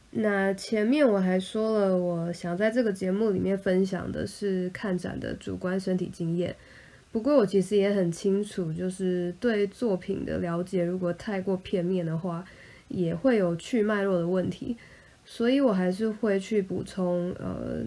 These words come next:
比如说展览啊，或是对于，呃，创作者，呃，作品等等的背景知识，那试着在我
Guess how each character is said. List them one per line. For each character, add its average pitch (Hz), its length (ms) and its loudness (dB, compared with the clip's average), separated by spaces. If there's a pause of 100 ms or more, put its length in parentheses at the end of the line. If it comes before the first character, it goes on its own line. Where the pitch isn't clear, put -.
(160)
比 185 80 -6
如 180 60 -4
说 190 180 -2
展 175 300 -4
览 185 200 -4
啊， - 140 -8
或 185 180 2
是 196 300 2
对 185 320 0
于， 170 260 -2 (100)
呃， 175 320 -4
创 190 220 -2
作 185 200 0
者， - 260 -8 (260)
呃， 190 260 -4
作 214 200 2
品 185 240 -6
等 175 180 -6
等 180 180 -6
的 185 120 -4
背 190 220 -2
景 170 200 -6
知 185 220 -6
识， 190 300 -8 (400)
那 196 280 0
试 202 300 -2
着 190 240 2
在 202 240 0
我 175 180 0